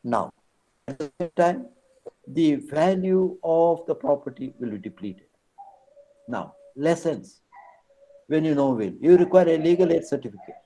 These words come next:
Three certificates, either succession certificate or letter of institution. What's legal aid certificate?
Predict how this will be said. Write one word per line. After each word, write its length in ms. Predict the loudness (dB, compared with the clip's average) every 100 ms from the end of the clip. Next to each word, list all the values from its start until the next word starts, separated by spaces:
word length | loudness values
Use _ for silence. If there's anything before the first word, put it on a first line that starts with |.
| _ -20 -20 -20 _ _ _ _ _
Three 180 | 2 2
certificates, 460 | 2 -2 -2 -2 2
either 260 | 2 0
succession 360 | -2 -6 -2 -2
certificate 500 | -2 -6 -2 -2 2
or 100 | 2
letter 300 | 0 -2 -2
of 80 | -4
institution. 340 | -10 -16 -10
What's 240 | -4 -4 -4
legal 320 | -4 -2 0
aid 120 | -2
certificate? 440 | -4 -14 -14 _